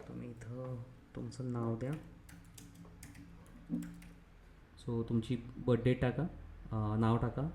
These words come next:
आणि आपण कंटिन्यू म्हणू. ओके, तर आपण या पेजवर आले, आपलं रजिस्ट्रेशन कंप्लीट झालेलं आहे. चॅट जी पी टीवर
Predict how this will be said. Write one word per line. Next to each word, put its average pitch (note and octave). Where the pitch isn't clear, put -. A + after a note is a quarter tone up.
आणि G#2+
आपण A2
कंटिन्यू A2+
म्हणू. A#2
ओके, C3+
तर -
आपण B2+
या B2+
पेजवर B2+
आले, A#2+
आपलं B2+
रजिस्ट्रेशन B2
कंप्लीट B2+
झालेलं B2
आहे. A#2+
चॅट C#3+
जी F3
पी F#3
टीवर E3+